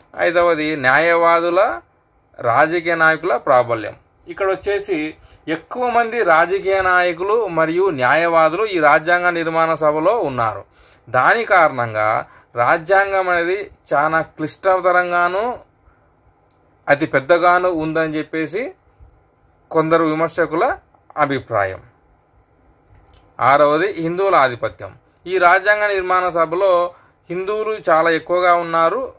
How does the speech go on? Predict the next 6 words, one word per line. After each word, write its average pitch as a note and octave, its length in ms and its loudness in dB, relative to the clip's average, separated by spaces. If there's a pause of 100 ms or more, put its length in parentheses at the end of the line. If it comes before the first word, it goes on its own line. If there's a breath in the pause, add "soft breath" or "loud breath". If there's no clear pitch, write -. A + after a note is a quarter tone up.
(160)
ఇతర G#3+ 560 0
మతాలకు, D#3+ 640 -2
ఇతర G3 220 -4
కులాలకు E3+ 440 -2 (100)
చెందిన D3 600 -4 (400 soft breath)
సభ్యులు F3 580 0